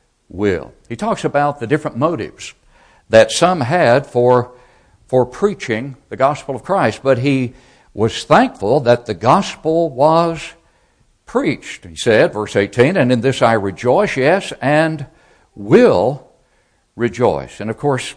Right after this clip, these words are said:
he concludes this particular, uh, passage that we have cited here through verse twenty-one by stating, "For to me to live is Christ, and to die is gain."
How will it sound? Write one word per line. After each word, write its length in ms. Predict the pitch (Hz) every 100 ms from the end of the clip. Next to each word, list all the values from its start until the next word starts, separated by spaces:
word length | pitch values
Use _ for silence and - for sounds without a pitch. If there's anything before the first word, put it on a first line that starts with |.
| _
he 100 | 117
concludes 520 | 120 113 151 151 104
this 340 | 117 123 - - _ _ _ _
particular, 800 | 113 - 160 - 110 92 90 - _ _ _ _
uh, 280 | - 73 73
passage 680 | - - 160 143 104 107 117
that 160 | 101 78
we 160 | 98
have 160 | 95 87
cited 380 | - 101 90 80
here 180 | 98 113
through 180 | 107
verse 240 | 98 104 -
twenty-one 720 | - 101 87 127 117 92 90 _ _ _ _ -
by 160 | 95
stating, 400 | - 127 113 113
"For 140 | - 104
to 60 |
me 140 | 104 98
to 80 |
live 200 | 95 95
is 100 | 95
Christ, 580 | - - 90 71 82 -
and 280 | 90 85 82
to 360 | - 90 80 73 -
die 560 | 90 104 78 69 71 78 _ _ _ _ 101
is 240 | 92 90
gain." 560 | 123 123 107 76 57